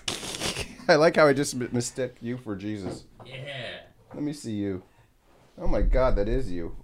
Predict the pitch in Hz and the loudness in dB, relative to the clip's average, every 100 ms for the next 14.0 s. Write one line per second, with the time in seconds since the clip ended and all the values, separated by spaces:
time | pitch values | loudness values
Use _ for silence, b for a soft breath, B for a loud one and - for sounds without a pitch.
0 | - - 139 277 349 - - 127 156 208 | -12 -10 -8 -6 -8 -10 -12 -8 -6 -6
1 | 180 - 170 156 160 175 - 139 131 - | -6 -4 8 8 10 6 6 6 6 6
2 | 95 92 98 90 90 85 87 90 85 82 | 6 8 6 4 2 2 0 0 2 4
3 | 82 87 - - - _ - - - - | 6 4 2 -8 -20 _ -20 -20 -20 -20
4 | _ - 339 135 139 175 277 403 104 - | _ -6 -4 -4 -6 -6 -6 -6 -8 -8
5 | 185 349 320 190 233 - 285 247 226 226 | -8 -6 -6 -6 -8 -12 -10 -6 -4 -2
6 | 294 330 - 78 - _ _ - 120 120 | -4 -4 -6 -6 -6 _ _ 0 4 6
7 | 120 95 87 85 78 80 82 - - 139 | 6 4 2 2 0 0 0 -2 -4 0
8 | 120 80 _ _ - 87 95 98 92 95 | 0 -4 _ _ -6 2 4 4 2 2
9 | 92 87 - _ - 98 95 - 95 87 | 4 2 -2 _ -8 -4 -4 -4 2 2
10 | - 90 85 85 b b b b b b | 2 0 2 2 b b b b b b
11 | b _ - 113 139 202 202 196 202 175 | b _ 0 6 10 10 10 8 8 6
12 | 160 - 175 151 95 104 - 165 139 131 | 2 2 2 4 4 4 4 2 6 4
13 | 127 80 - - _ _ - 160 139 | 4 -4 -4 -12 _ _ -4 2 4